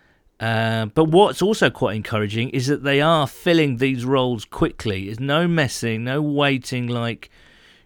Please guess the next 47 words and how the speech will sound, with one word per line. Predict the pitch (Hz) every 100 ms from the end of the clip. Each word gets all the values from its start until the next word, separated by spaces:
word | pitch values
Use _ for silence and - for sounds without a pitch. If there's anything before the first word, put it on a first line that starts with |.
| -
you |
know, | 117
two | 117 - 127
years | 123 123 113
ago | 107 113
when | 113
they | 113
were | 110
forced | 110 - 127 110 -
to | 110
kind | - 107
of |
wait | 107 113 113
until | 107 101 107
the | 107
very | 104 127 131 131
last | 120 110 -
minute | 117 113 98
to | 107
fill | - 117 107
these | 107 98
positions. | - 101 107 - 110 104
And | 101
we | 104
all | 117
know | 113 110 107 104 - - - - _ _ _ _
that | 123 117 110 - _
probably | - - 139 131 120 110
had | 110
a | 110
knock-on | 120 131 - 123 113
effect | 101 - 101 - -
in | - 104
terms | - 113 104
of | 104
team | - - 123 120
evaluation, | 110 120 120 117 113 110 - 113
in | 110 98
terms | - 104 101
of | 98 -
coaching | - 117 110 - 113 110
and | 107
all | 104
the | 104
rest | 107 110 -
of | 98
it. | 92